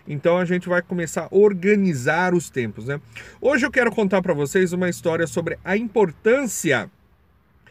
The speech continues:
da gente valorizar os cami-, caminhos novos que foram, de, foram descobertos, que foram feitos, traçados, que seja. Pra isso eu vou contar uma história rapidinha pra vocês. Eu estava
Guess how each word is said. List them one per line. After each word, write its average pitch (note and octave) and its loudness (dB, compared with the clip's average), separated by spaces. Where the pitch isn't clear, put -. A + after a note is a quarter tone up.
da E3 0
gente F#3 0
valorizar F#3 2
os - -4
cami-, F#3+ 0
caminhos F#3+ 2
novos E3+ 2
que - -8
foram, E3+ -2
de, D3+ -10
foram E3+ -2
descobertos, D3+ -2
que - -20
foram E3 -4
feitos, D3+ -6
traçados, C3 -6
que - -18
seja. - -18
Pra A#3 0
isso B3+ -2
eu A#3 2
vou A3+ -2
contar G#3 -2
uma G#3 2
história G3+ 0
rapidinha F3+ 0
pra D3 -4
vocês. F3+ 0
Eu A#3 2
estava G#3 0